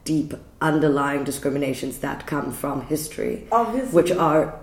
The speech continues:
Speaker 1: still very much embedded in people. So I don't think it's,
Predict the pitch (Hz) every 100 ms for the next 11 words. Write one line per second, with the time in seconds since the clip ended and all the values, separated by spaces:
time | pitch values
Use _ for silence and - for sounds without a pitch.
0 | - - - 196 175 143 160 151 147 147
1 | - 160 143 131 143 147 - 143 143 143
2 | 143 143 - - - - - - 156 -
3 | 170 180 180 - 160 156 147